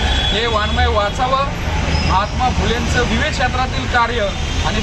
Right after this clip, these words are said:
सर्वात महत्त्वाचं म्हणजे शिवाजी महाराजांचा जो इतिहास आहे, त्यांच्या समाधीचं जे त्यांनी शोधून काढली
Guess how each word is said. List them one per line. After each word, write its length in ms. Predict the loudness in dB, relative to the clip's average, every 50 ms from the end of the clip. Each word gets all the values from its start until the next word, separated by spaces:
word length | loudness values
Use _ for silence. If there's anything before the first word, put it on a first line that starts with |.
| 0 0
सर्वात 400 | 0 2 2 2 0 0 0 -2
महत्त्वाचं 460 | -2 -2 -2 0 0 0 0 0 0
म्हणजे 340 | 0 0 0 0 0 0 0 0 -2 -2 -2 -2 0 0 0
शिवाजी 400 | 0 0 0 0 -2 -2 -2 -2
महाराजांचा 760 | 0 0 0 0 0 0 0 0 0 -2 -2 -2 0 0 0 0 2 2
जो 100 | 2 2
इतिहास 460 | 2 0 -4 -2 -2 -2 -2 0 0
आहे, 140 | 0 0 0 -2 -2 -2 0 0 2 2 2 2 2
त्यांच्या 280 | 2 0 2 0 0 2 2
समाधीचं 760 | 2 2 2 2 0 0 0 -2 -2 -2 0 0 2 2 0 0 -2 -4 -4 -4 -4 -4 -2 -2 0 0 2
जे 140 | 2 2 2 0 -2 -4 -4 -4 -4 -4 -2 -2 -2 -2 -2 -2 -2 0
त्यांनी 300 | 0 0 0 0 0 -2 -2 -2 -2 -2 -2 -2 0 0 0 0 0 0 0 2 2 2 2 2 2 0 2 2
शोधून 340 | 2 2 4 2 0 0 0
काढली 360 | -2 -2 -2 -2 -4 -4 -4